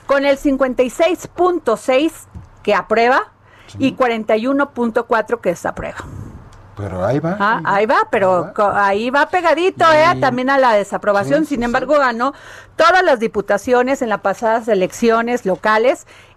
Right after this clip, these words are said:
Speaker 1: en
Speaker 2: Qué,
Speaker 1: Coahuila.
Speaker 2: qué mejor encuesta, ¿verdad?
Speaker 1: Así
Speaker 2: Que la
Speaker 1: es.
Speaker 2: del voto.
Speaker 1: Pues esa es la encuesta que vale,
Speaker 2: Sí.
Speaker 1: ¿eh? Y luego, bueno, Yu-, le sigue en cuarto lugar Yucatán, Mauricio Vila, con el cincuenta y seis punto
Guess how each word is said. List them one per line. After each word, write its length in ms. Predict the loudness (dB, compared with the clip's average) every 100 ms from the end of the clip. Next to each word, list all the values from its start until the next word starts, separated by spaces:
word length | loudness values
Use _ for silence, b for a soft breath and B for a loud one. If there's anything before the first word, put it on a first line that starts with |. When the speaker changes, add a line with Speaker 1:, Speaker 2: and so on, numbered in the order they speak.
| -2
Speaker 1:
en 300 | 0 0 -4
Speaker 2:
Qué, 140 | -8
Speaker 1:
Coahuila. 440 | -2 -2 0 -2 0
Speaker 2:
qué 60 |
mejor 260 | 0 0 -2
encuesta, 440 | -2 -2 -2 -2
¿verdad? 300 | -2 0 0
Speaker 1:
Así 240 | -2 -2 0
Speaker 2:
Que 60 | 2
la 80 |
Speaker 1:
es. 80 | 2
Speaker 2:
del 120 | -2 -8
voto. 260 | -8 -10 -14 -4
Speaker 1:
Pues 140 | 0
esa 200 | 2 2 2
es 40 |
la 60 | 2
encuesta 340 | 2 0 0
que 140 | -2 0
vale, 220 | 0 2
Speaker 2:
Sí. 220 | 2 0
Speaker 1:
¿eh? 20 | -2 -8 B B B
Y 160 | 2 4
luego, 260 | 2 2
bueno, 340 | 2 2 2 0
Yu-, 280 | 0 0 0
le 260 | 0 2 2
sigue 280 | 0 0 0
en 100 | 0
cuarto 500 | 2 2 2 0 0
lugar 400 | 2 2 0 -2
Yucatán, 680 | -6 -2 -4 -2 -2 -2 -10 _
Mauricio 640 | -4 0 0 0 -4 -2 -2
Vila, 360 | 0 0 0 B B -4
con 180 | -2 0
el 120 | -4
cincuenta 500 | -4 -2 -2 0 0
y 60 | 0
seis 300 | 0 -2 -4
punto 520 | 0 2 2 -2